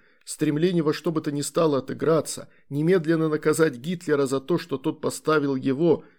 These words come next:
великого стратега, мягко говоря, в дурацкое положение, толкало вождя,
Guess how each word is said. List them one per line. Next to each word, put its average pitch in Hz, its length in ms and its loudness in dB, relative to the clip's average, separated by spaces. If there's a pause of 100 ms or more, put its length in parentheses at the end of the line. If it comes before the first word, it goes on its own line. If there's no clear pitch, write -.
(120)
великого 139 560 0
стратега, 135 720 -2 (220)
мягко 139 420 -2
говоря, 123 360 0
в 113 100 -6
дурацкое 131 520 -2
положение, 117 720 -2 (500)
толкало 156 420 4
вождя, 135 520 2